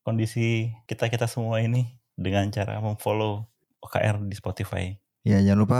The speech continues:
Speaker 2: follow kita di Spotify. Terus kita juga ada di Instagram sama di Twitter.
Speaker 1: Oh iya.
Speaker 2: Instagramnya O K R, O K R, eh, dot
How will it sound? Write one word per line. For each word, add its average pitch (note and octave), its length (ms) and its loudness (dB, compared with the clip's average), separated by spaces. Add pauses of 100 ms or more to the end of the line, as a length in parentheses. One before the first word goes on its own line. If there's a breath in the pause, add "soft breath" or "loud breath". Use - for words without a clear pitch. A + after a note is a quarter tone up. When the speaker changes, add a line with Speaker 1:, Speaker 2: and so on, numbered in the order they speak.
(100)
Speaker 2:
follow G2+ 480 6
kita G#2 320 4
di G2+ 160 6
Spotify. A2 880 4 (160)
Terus - 640 2 (160)
kita - 160 2
juga A#2+ 240 4
ada G#2+ 80 6
di A2 80 6
Instagram G#2+ 480 4
sama A#2+ 160 6
di G#2+ 80 2
Twitter. C3+ 240 2 (400)
Speaker 1:
Oh C#3 80 0
iya. C#3 160 4
Speaker 2:
Instagramnya A2 640 6
O A2+ 80 0
K - 160 0
R, G#2 560 0
O A2+ 160 0
K G2 240 -2
R, G#2 180 4 (720 soft breath)
eh, F#2+ 640 2 (240)
dot G2+ 160 -2